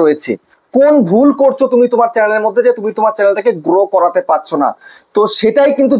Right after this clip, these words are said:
জানতে পারবে আজকের এই ভিডিওটার মধ্যে। আজকের এই ভিডিওটা কিন্তু very, very, very important, ঠিক আছে? আজকের ভিডিওটা যদি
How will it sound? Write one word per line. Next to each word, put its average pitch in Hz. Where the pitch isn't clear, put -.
জানতে 214
পারবে 233
আজকের 277
এই 240
ভিডিওটার 202
মধ্যে। 202
আজকের 196
এই 240
ভিডিওটা 240
কিন্তু 247
very, 240
very, 226
very 208
important, 180
ঠিক 202
আছে? 233
আজকের 190
ভিডিওটা 262
যদি 269